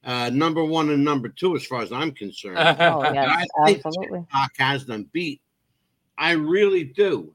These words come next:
Speaker 1: I really think TikTok has Facebook beat hands down, Pastor,
Speaker 3: Really?
Speaker 1: when it comes, oh, I do, and I'll explain why.
Speaker 3: I think you're right, actually.
Speaker 1: Uh, yeah, I really, I believe
Speaker 3: <laughs> I
Speaker 1: that.
Speaker 3: do.
Speaker 1: I, I
Speaker 2: Mm-hmm.
Speaker 1: think I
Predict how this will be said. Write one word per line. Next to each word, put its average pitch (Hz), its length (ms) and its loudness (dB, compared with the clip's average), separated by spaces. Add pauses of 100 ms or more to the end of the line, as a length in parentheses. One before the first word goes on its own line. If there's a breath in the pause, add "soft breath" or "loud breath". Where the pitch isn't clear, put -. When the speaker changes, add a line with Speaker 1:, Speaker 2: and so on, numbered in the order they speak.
(100)
Speaker 1:
I 113 40 -8
really 151 420 -2
think 160 300 -10
TikTok 139 600 -6
has 123 240 -8
Facebook 135 640 -6 (800)
beat 226 320 -2
hands 170 520 0
down, 156 380 2
Pastor, 127 680 -4
Speaker 3:
Really? 123 280 -4
Speaker 1:
when 147 180 2
it 147 120 -2
comes, 147 340 -2
oh, 131 180 0
I 139 120 2
do, 135 240 -2
and 110 100 -6
I'll 104 140 -8
explain 120 420 -8
why. 120 240 -4
Speaker 3:
I 139 120 0
think 151 280 -10
you're 135 100 -8
right, 147 320 -10 (120)
actually. 104 540 -10 (420)
Speaker 1:
Uh, 123 160 -6
yeah, 143 460 4
I 127 100 2
really, 139 280 -2
I 123 40 -6
believe 131 300 -2
Speaker 3:
<laughs> 135 100 -4
I 139 120 -2
Speaker 1:
that. 110 220 -6
Speaker 3:
do. 120 60 -6
Speaker 1:
I, 127 100 0
I 131 40 -2
Speaker 2:
Mm-hmm. - 100 -8
Speaker 1:
think 156 160 -2
I 131 60 -4